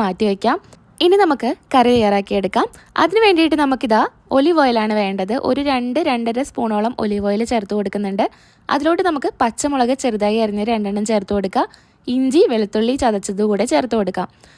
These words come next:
ഒലിവ് ഓയിൽ നിങ്ങളെടുത്തില്ലെങ്കിൽ സൺഫ്ലവർ ഓയിൽ ആയാലും മതി. പിന്നെ ഒലിവ് ഓയിൽ ചെയ്യുമ്പോൾ അറബിക് ടേസ്റ്റ് കറക്റ്റായിട്ട് നമുക്ക് കിട്ടും. അതുകൊണ്ട് ഞാൻ എടുത്തിട്ടുള്ളത് ഒലിവ് ഓയിൽ തന്നെയാണ് കേട്ടോ. അപ്പോൾ ഇതൊന്ന് മൂത്ത് വരുമ്പോൾ നമുക്കിതിലോട്ടൊരു മീഡിയം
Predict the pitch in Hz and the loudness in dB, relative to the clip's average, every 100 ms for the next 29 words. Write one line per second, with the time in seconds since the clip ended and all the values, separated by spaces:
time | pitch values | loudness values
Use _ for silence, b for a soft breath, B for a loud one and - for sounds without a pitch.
0 | b b - 262 269 285 320 359 302 285 | b b 0 2 4 6 6 4 2 2
1 | 262 247 254 233 254 320 240 226 220 214 | 2 0 0 0 0 0 -2 0 0 4
2 | 226 240 240 214 233 220 190 269 - B | 2 4 4 4 0 -2 0 -2 -4 B
3 | B - 262 247 240 254 277 339 320 247 | B -6 -2 2 2 2 2 2 0 -2
4 | 233 285 277 240 262 - 254 240 - 262 | -2 0 0 0 -4 -4 -4 -2 -4 -2
5 | 226 208 240 233 240 226 240 220 - 240 | -2 -2 -4 -4 -4 -6 -4 -6 -4 -6
6 | - _ _ _ - 254 294 339 359 254 | -6 _ _ _ -2 2 2 4 4 4
7 | 269 370 311 - 262 220 240 269 208 202 | 4 2 0 -2 0 0 0 0 0 0
8 | 208 214 208 202 196 196 196 226 196 B | 0 0 -2 -2 -4 -4 -4 -4 -4 B
9 | B - 339 320 349 381 330 262 247 320 | B -2 0 2 2 2 0 -2 2 2
10 | 240 262 247 214 254 220 202 220 214 339 | 2 0 0 0 0 0 0 0 0 0
11 | 233 220 240 | 0 0 -2